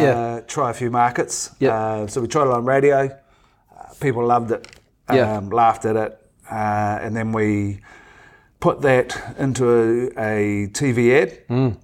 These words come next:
Speaker 2: which we shot in our workshop with Tim and I and two ex-staff members.
Speaker 1: Yeah.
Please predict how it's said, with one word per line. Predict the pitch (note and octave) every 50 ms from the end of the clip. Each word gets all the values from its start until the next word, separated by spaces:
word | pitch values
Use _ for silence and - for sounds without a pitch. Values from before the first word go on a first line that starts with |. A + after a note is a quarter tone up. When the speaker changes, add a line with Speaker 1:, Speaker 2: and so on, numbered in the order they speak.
| _ _ _ - -
Speaker 2:
which | - B2 - -
we | A#2 G2+
shot | - - D3+ C3+ B2 A#2+
in | A#2 A#2
our | A#2+ A#2 A2
workshop | G#2+ A#2 A#2+ A#2+ - - - - - - -
with | C3+ A#2+ G#2+ - - - - - - _ _ _ -
Tim | - D#3+ C3
and | B2+ A#2+
I | A#2 A#2+ A#2+ A#2+ A#2
and | A2+ G#2 G2+
two | - - C#3 C3 A#2 A2+ A2 A2 G#2+ A2 G#2+ - - _ -
ex-staff | C3 A#2 - - - - A#2+ A#2+ B2+ B2 -
members. | C3+ C3+ C#3+ C#3+ D#3+ -
Speaker 1:
Yeah. | C3 C#3+ C3